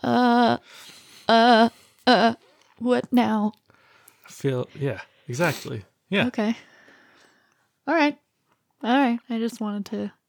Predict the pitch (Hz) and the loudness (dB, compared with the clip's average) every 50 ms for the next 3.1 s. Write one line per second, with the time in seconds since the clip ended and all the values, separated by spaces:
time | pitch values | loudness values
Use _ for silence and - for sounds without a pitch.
0 | _ - 180 120 110 - - - - 180 - 233 226 - 180 226 220 - 190 - | _ 2 4 4 4 0 0 4 6 6 6 4 2 0 0 0 0 0 -2 0
1 | - 262 247 254 262 262 254 233 214 196 180 180 - - - _ - - - - | 2 2 2 4 4 4 4 4 2 2 0 -2 -4 -10 -14 _ -12 -8 -2 0
2 | 156 143 135 - 135 - - 117 - - - - 135 131 127 127 127 127 123 123 | 2 2 2 2 0 -2 -2 -4 -4 -6 -4 -2 0 0 0 0 -2 -2 -2 -4
3 | 120 110 | -6 -8